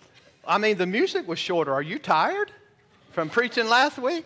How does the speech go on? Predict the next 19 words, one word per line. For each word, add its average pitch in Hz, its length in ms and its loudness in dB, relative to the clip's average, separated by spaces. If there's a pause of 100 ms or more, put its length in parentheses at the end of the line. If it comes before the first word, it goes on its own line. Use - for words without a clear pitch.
I 135 160 -4
mean, 143 220 -10 (840)
are - 40 -10
you 175 160 -4
just 185 240 0
trying 156 200 2
to 135 60 -2
bless 147 300 0
the - 80 -16
pastor 147 400 -4
with 131 140 -8
more 143 180 -6
time 139 300 -2
to 120 100 -14
talk, - 460 -2
right? 135 280 -8 (300)
Amen. 135 560 -8 (920)
All 156 220 -2
right. 139 360 0